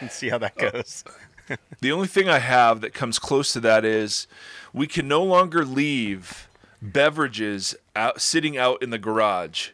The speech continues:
Speaker 2: because they
Speaker 1: They
Speaker 2: freeze and
Speaker 1: freeze.
Speaker 2: explode.
Speaker 1: Yeah.
Speaker 2: I, I'd forgotten about that little tidbit.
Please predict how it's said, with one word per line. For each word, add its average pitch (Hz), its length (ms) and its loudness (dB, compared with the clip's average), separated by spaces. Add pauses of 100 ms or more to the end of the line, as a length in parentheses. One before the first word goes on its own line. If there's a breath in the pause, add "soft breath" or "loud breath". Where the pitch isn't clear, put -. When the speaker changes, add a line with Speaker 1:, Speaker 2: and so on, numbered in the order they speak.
Speaker 2:
because 117 280 -4
they 123 120 0
Speaker 1:
They 107 100 -4
Speaker 2:
freeze 135 300 2
and 98 80 -4
Speaker 1:
freeze. 104 80 -8
Speaker 2:
explode. 110 520 -2 (240)
Speaker 1:
Yeah. 113 300 -2 (840 loud breath)
Speaker 2:
I, 135 180 4 (360)
I'd 120 180 2
forgotten 131 360 -2
about 117 240 2
that 110 160 -2
little 107 200 -2
tidbit. 92 440 -4